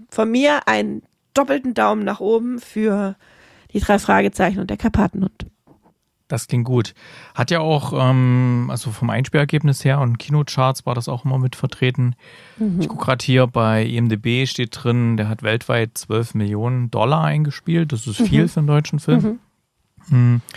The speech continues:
Speaker 2: Zwar nicht so viel wie jetzt die ganzen, äh, Resident Evil und hier diese ganzen, die es da so gab, äh, waren ja auch deutsche Produktionen, aber trotzdem, also für so einen, in Anführungszeichen, deutschen Kinderfilm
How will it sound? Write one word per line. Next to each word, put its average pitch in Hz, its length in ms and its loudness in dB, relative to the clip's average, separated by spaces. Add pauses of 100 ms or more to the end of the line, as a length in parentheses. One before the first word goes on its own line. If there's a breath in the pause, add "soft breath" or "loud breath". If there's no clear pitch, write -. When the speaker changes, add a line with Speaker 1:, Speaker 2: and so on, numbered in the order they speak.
(460 loud breath)
Speaker 2:
Zwar - 180 -4
nicht 117 140 0
so 107 80 -8
viel 117 220 -4
wie 113 80 -2
jetzt 107 220 -6
die 110 60 -12
ganzen, 107 640 2
äh, 107 60 4
Resident 104 720 2
Evil 113 420 -4
und 107 240 -6
hier 113 160 -10
diese 117 240 -10
ganzen, 110 420 -6 (440 loud breath)
die - 40 -18
es 147 80 -12
da 107 120 -2
so 110 120 -2
gab, 110 380 0
äh, 107 380 0
waren 104 140 2
ja 110 60 0
auch 113 120 -4
deutsche 113 280 -2
Produktionen, 120 560 0
aber 98 120 -2
trotzdem, - 380 -4
also 104 160 -4
für - 160 -6
so 113 120 -2
einen, 107 340 2 (440 loud breath)
in 104 60 0
Anführungszeichen, 110 480 2
deutschen 113 280 2
Kinderfilm 135 600 4